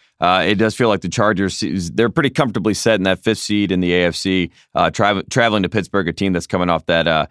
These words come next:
that loss to the Broncos. So could be a chance for Big Ben and those guys to get a bounce-back game. And then in that one, the Steelers favored by three and a half at home.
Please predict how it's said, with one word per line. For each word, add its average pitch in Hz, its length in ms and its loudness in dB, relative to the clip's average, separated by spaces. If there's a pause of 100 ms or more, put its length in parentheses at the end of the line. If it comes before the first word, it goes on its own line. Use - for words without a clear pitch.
(160)
that 92 120 2
loss 87 260 0
to 95 60 -4
the 85 60 -4
Broncos. 82 480 -2
So 87 220 0 (180)
could 139 140 -2
be 123 100 2
a 110 60 0
chance 110 280 0
for 101 140 -4
Big 85 240 -2
Ben 92 160 0
and 90 100 0
those 87 180 -2
guys 82 220 -2
to 87 60 -8
get 82 100 -4
a 80 60 -6
bounce-back 80 420 -6
game. 80 240 -4
And 80 80 -4
then 82 80 -4
in 82 100 -2
that 104 200 2
one, 104 240 -2 (160)
the - 80 -10
Steelers 117 480 -2
favored 98 340 0
by 87 140 2
three 95 240 -2
and 90 80 0
a - 20 0
half 87 200 0
at 80 80 -4
home. 76 200 -4